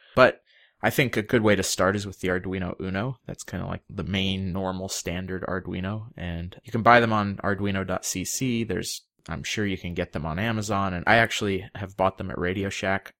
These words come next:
although Radio Shacks are hard to find now. But the ones that are still left do actually carry a decent selection of Arduino stuff. And then, um, I think actually two sites for buying stuff that are really good to know about are SparkFun and Adafruit.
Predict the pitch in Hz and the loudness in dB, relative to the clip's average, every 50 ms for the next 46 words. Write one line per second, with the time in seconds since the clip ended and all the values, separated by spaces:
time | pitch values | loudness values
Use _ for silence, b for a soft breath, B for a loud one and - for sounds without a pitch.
0 | _ _ _ - 101 92 90 78 80 92 101 - 98 95 92 92 92 - - - | _ _ _ -6 -4 -2 -2 -2 -2 -2 -4 -4 -2 -2 -2 -2 -4 -6 -8 -10
1 | - - - - 92 92 - - - - - 90 95 92 90 92 98 - 107 - | -10 -10 -12 -12 -10 -10 -10 -10 -10 -12 -10 -8 -8 -8 -8 -8 -10 -12 -14 -16
2 | _ _ - - - _ _ _ _ - 117 95 95 101 98 90 - 82 78 - | _ _ -16 -16 -16 _ _ _ _ -8 -6 -4 -2 -2 -4 -4 -4 -4 -4 -4
3 | - - 107 90 87 85 82 82 - - - - 92 95 87 - - - - - | -4 -4 -2 -2 -2 -2 -2 -4 -4 -6 -6 -4 -4 -2 -4 -4 -8 -10 -10 -10
4 | - - - 92 90 90 90 98 101 _ _ _ - - 107 - - 131 131 - | -10 -10 -8 -6 -6 -4 -6 -6 -10 _ _ _ -12 -12 -10 -6 -4 -4 -4 -4
5 | - - - - - 82 78 82 - - - 95 92 90 - - 92 90 87 87 | -6 -10 -10 -6 -4 -4 -4 -4 -6 -10 -10 -10 -8 -8 -8 -6 -6 -6 -6 -6
6 | 87 - - - 98 110 110 - - _ _ _ _ - 117 117 120 123 123 120 | -8 -8 -8 -6 -6 -6 -8 -10 -16 _ _ _ _ -6 -2 2 4 4 4 4
7 | 110 - - 110 120 117 110 - - 127 - 165 143 139 131 131 - - 123 110 | 2 2 4 4 4 4 4 4 2 2 4 4 6 6 6 6 4 2 -4 -4
8 | - - 131 123 - - 120 107 104 - - 107 95 90 - 98 101 104 104 104 | -2 -2 -2 0 2 4 4 4 4 2 -2 -4 -4 2 4 4 4 4 4 0
9 | 101 - - 113 101 - - 104 98 95 95 95 95 95 95 98 92 92 90 90 | -2 -4 -2 -2 -2 -2 -2 -2 0 0 0 0 0 0 -2 -4 -4 -4 -4 -4
10 | 87 87 90 90 90 90 90 - - - - - 92 101 - - - - 110 104 | -4 -2 -2 -2 -2 -2 -2 -2 -4 -4 -2 0 0 0 -2 -4 -8 -8 -6 -6
11 | 101 90 90 - - 92 95 113 107 - - 131 131 147 | -6 -8 -8 -6 -4 -4 -4 -4 -4 -4 -2 0 0 0